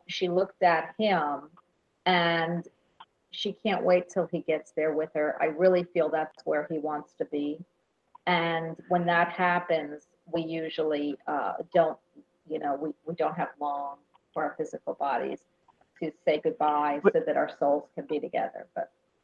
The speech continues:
Speaker 1: go ahead.
Speaker 2: Well, uh, he, he ju-, um, I know he's tired, but I
Speaker 1: Yeah.
Speaker 2: don't know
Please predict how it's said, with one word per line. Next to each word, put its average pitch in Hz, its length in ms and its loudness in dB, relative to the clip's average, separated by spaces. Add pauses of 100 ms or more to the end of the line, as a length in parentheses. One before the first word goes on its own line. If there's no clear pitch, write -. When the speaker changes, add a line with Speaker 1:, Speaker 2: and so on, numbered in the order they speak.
(180)
Speaker 1:
go 170 60 4
ahead. 180 240 2 (1300)
Speaker 2:
Well, 226 400 12
uh, 165 400 12 (160)
he, - 340 -4
he 269 320 10
ju-, 254 340 12
um, 175 440 12 (1120)
I 214 100 12
know 269 200 12
he's 247 180 12 (140)
tired, 117 380 12 (1200)
but 180 160 12
I 185 160 12
Speaker 1:
Yeah. 233 100 12
Speaker 2:
don't 220 120 12
know 202 380 12